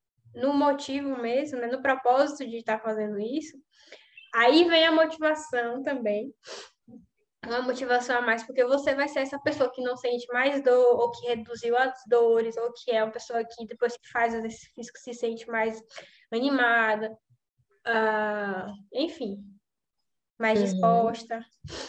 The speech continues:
Speaker 1: Então,
Speaker 2: Sim.
Speaker 1: a gente, a gente tende a pensar no, no hábito, no novo hábito,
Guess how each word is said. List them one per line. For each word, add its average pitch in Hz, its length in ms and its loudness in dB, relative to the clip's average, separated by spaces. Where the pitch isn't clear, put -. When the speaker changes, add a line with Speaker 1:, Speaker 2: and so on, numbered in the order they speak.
Speaker 1:
Então, 233 680 -2
Speaker 2:
Sim. 214 340 -2
Speaker 1:
a - 20 -8
gente, 240 440 -6
a 220 100 -2
gente 226 200 -8
tende 262 460 0
a 233 140 0
pensar 254 420 -4
no, 233 320 -4
no 247 200 2
hábito, 240 460 2
no 247 140 -6
novo 240 300 -2
hábito, 208 360 -4